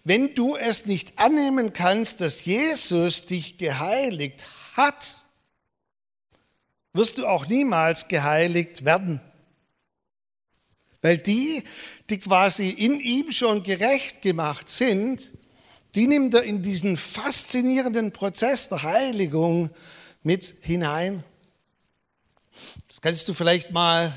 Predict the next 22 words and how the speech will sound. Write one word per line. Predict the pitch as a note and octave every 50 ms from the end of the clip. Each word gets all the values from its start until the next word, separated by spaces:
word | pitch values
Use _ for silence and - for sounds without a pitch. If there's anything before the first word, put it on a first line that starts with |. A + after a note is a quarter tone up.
| C#3 D3 -
deine | C3 C3+ C#3+ D3 D3 C#3
Nachbarin, | D3+ F3+ G3 - - - F#3+ E3+ E3+ F#3 F#3 F3+ F#3 F3+ F3 D#3+
deinen | C#3 A#2 B2 B2 A#2+ A#2+ B2+ B2 C3
Nachbar | D#3 F3+ F#3+ F#3 - - D#3+ E3+ - D#3+
anschauen. | D#3+ F3 D#3+ - - D#3 D3 D3 D#3 D#3 D#3 D#3+ D#3 - - - - - - - - - - - - - - - - - _ _ _ _ _ _ _ _ _ _ _
Weißt | - D#3+ G3 -
du, | B3+ A3+
dass | A3+ G#3+ F#3 -
neben | E3+ D#3+ E3+ G3+ G#3+ A3 F#3+
dir | E3+ G3+ G#3+ A3
eine | G#3+ G3+ E3+ C#3+
Heilige | C#3 C#3+ E3 F#3+ A#3 G#3+ C4 A#3+
sitzt | - - B3 A#3+ - - - -
und | F#3 D#3+
ein | E3 D3 C3+
Heiliger? | C3+ C#3+ F3 G#3+ B3+ A3+ A#3 B3 B3+ B3+ - - - - _ _ - _ _ _ _ _ _ _ _ _ _ _ _ _ _ _ _ _ _ _ _ _
Hm, | - E3 D#3 B2 - _ _ _ _ _ _ _ _ _ _ _
wie | - C3+
geht's | C3 D#3 G3 G3+ -
uns | C4 B3+ A#3+ A3+ -
da | A3+ G3+
damit? | F#3 F#3 E3 D#3 C#3+ C3 A#2+ -